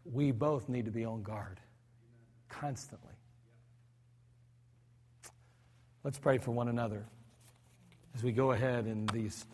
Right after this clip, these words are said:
days of confusion in our world. May we find the simplicity of the gospel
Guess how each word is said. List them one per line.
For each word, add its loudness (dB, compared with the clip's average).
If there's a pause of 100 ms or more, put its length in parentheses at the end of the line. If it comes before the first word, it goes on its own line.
(480)
days 6
of -2
confusion 4
in 0
our -2
world. -2 (840)
May 0
we 6
find 4
the -2
simplicity 2
of 2
the 0
gospel -2